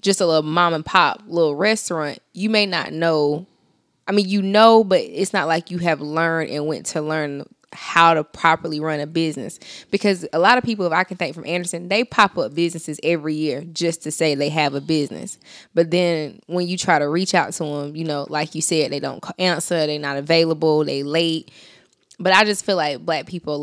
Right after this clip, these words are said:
lack the knowledge of proper business etiquette, and they just p-,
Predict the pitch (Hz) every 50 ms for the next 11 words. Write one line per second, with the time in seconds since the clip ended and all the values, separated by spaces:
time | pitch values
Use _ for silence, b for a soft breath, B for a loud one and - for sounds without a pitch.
0 | 147 147 156 160 151 143 127 - 208 165 160 151 156 156 156 147 147 143 143 143
1 | - 151 143 - - - - 175 165 160 - - 143 139 147 151 185 208 220 208
2 | 196 170 160 156 - 214 151 151 143 147 - - 147 143 - - _ _ - 165
3 | 160 156 151 151 147 147 151 160 165 160 160 156 - - -